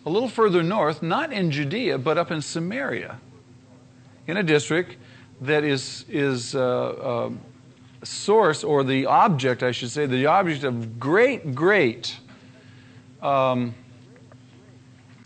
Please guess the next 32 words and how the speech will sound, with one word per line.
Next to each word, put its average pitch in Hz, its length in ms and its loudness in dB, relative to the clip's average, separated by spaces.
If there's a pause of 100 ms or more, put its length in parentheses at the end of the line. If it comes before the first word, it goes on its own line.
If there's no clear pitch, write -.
(120)
prejudice - 840 0 (540)
by 120 160 0
the 110 120 -2
Jews, 104 580 -6 (1300)
those 117 260 0
in 110 80 -2
the 110 80 -6
south 143 420 0
as 110 160 -6
well 117 200 0
as 98 100 -6
those 110 240 0
in 107 80 -6
the 101 60 -8
north 104 260 -6
in 101 80 -8
Galilee. 107 460 -2 (960)
Jesus 156 440 0
must 160 360 -2
go 151 220 2
up 147 160 -2
through 139 160 -6
Samaria 120 500 -2
to 117 120 -8
get 110 220 -6
to 113 80 -10
Galilee. 101 480 -4 (1800)
We 104 100 -14
saw 113 200 -2
this 107 220 -4
last 110 240 -4
week. 135 180 -4